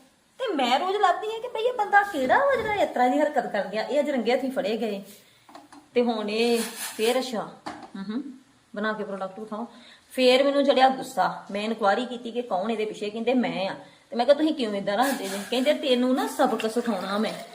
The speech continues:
ਬਿਨ ਵਜ੍ਹਾ ਸਬਕ ਸਿਖਾਉਣਾ। ਮਤਲਬ ਇੱਕ ਬੰਦੇ ਦਾ ਮੂਡ ਹੁੰਦਾ ਕੰਮ ਕਰਨ ਦਾ, now I'm going to start to do work, but ਤੁਸੀਂ ਪਤਲੇ ਹੋ ਨਾ, this is your problem। ਹੁਣ ਕੀ ਬੋਲਣ ਲੱਗੇ ਹੋ? ਹੂੰ ਹੂੰ। ਓਏ।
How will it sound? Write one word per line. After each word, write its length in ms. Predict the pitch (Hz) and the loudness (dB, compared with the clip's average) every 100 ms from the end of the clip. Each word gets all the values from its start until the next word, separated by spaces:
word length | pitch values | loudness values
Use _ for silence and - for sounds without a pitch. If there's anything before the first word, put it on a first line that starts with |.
| - - | -14 -6
ਬਿਨ 160 | 208 | -4
ਵਜ੍ਹਾ 260 | 220 220 247 | -4 -2 -2
ਸਬਕ 280 | 240 - 214 | -4 -4 -6
ਸਿਖਾਉਣਾ। 360 | 208 180 180 190 - - - - - 233 | -6 -8 -10 -14 -18 -20 -20 -20 -8 2
ਮਤਲਬ 180 | 254 | 2
ਇੱਕ 100 | 262 | 4
ਬੰਦੇ 160 | 254 247 | 2 4
ਦਾ 80 | 285 | 4
ਮੂਡ 180 | 220 214 | 4 4
ਹੁੰਦਾ 260 | 277 262 | 4 4
ਕੰਮ 220 | 214 185 | 2 -2
ਕਰਨ 160 | 180 196 | -4 -2
ਦਾ, 80 | 240 | 0
now 300 | 262 214 220 | 2 4 4
I'm 140 | 214 | 2
going 180 | 185 185 220 | 0 -2 -4
to 60 | |
start 540 | 226 - 165 160 185 - 214 | -4 0 0 2 -2 -6 -10
to 80 | 185 | -6
do 140 | 196 165 | -4 -2
work, 460 | 170 190 - 202 - - - _ _ - 196 | -2 -2 -2 -4 -6 -14 -20 _ _ -12 -8
but 360 | 202 269 254 | -2 0 0
ਤੁਸੀਂ 260 | 208 240 254 | -2 -2 2
ਪਤਲੇ 320 | 247 262 311 | 2 4 2
ਹੋ 60 | 247 | 4
ਨਾ, 80 | |
this 140 | 262 254 | 2 0
is 120 | 302 | -2
your 200 | 202 226 | 0 0
problem। 360 | - 226 180 190 | 2 0 0 -4
ਹੁਣ 220 | 220 208 | -4 -6
ਕੀ 140 | 247 | -6
ਬੋਲਣ 300 | 262 269 233 | -4 -4 -4
ਲੱਗੇ 240 | 190 180 180 | -4 -2 -4
ਹੋ? 60 | 170 - _ _ _ - - - - _ - - - - - - _ | -6 -14 _ _ _ -20 -18 -18 -20 _ -20 -20 -20 -20 -20 -20 _
ਹੂੰ 120 | 185 185 | -18 -12
ਹੂੰ। 160 | 220 254 - - - - - - - 294 294 320 269 - - - - - _ - - - - - - - - - - 190 | -12 -12 -10 -8 -4 -6 -8 -18 -6 -2 4 6 6 4 -4 -4 -4 -10 _ -4 0 0 -2 -6 -10 -14 -18 -20 -16 -12
ਓਏ। 280 | 175 190 | -10 -12